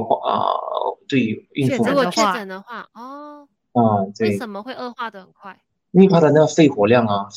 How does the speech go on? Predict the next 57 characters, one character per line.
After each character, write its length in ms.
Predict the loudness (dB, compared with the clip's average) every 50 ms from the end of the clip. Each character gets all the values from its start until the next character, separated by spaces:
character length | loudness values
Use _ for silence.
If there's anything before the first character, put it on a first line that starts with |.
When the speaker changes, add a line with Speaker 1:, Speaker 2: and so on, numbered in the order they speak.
| -8 -6
Speaker 1:
她 100 | -4 -2
的 80 | 0
那 140 | 0 0 0
个 280 | 2 2 4 4 2 0
肺 200 | 2 2 2 2
容 180 | 2 0 0
量 180 | 0 0 0 0
它 140 | -4 -8 -8
减 260 | -6 -6 -6 -4 -4
少 220 | -2 -2 -2 -4
了。 180 | -6 -8 -12 -8 -8
如 100 | -4 0
果 100 | 0 0
说 220 | 0 2 0 0
她 160 | 0 0 0
是 160 | 0 -2 -4
category 500 | -4 -6 -6 -4 0 0 2 0 0 -2 -6
three、 280 | -4 0 2 2 2 2
four、 240 | 2 2 2 2 2 2
five， 180 | 2 2 2 0
她， 280 | -2 -2 0 0 0 -2 -6
她， 380 | -6 -4 0 2 2 0 0 -4 -10 -20 -20 -20 _
她 140 | -2 -2 0
恶 160 | 2 2 2
化 160 | 4 4 2
的 80 | 2 2
情 180 | -2 -4 -4 -2
况 160 | -2 -2 0
会 160 | 0 0 0
比 140 | -2 -4 -4
较 180 | -2 -2 -2
快。 220 | -2 -2 -4 -6 -6 -6 -10 _
不 40 |
过 300 | 0 0 0 0 -2 -6 _
九 200 | 0 0 0 2
十 120 | 2 0
八 160 | 2 2 2 2
以 260 | 2 2 2 2 2
上 200 | 2 2 2 2
的 300 | 2 0 0 -2 -2 -6 _ _ -20 _ _ _
孕 160 | 0 0 0
妇 160 | 2 2 2
们 180 | 2 2 0 -2
基 140 | -4 -2 -2
本 100 | -2 0
上 100 | 0 -2
是 140 | -2 -2 -2
没 140 | -2 -2
症 180 | -2 0 0 0
状 180 | 0 0 -2 -2
或 120 | -2 -4
者 40 | -4
是 160 | -4 -6 -2
轻 280 | 0 0 0 0 0 -2
微 100 | -4 -4
症 180 | -4 -6 -6
状 160 | -4 -6 -8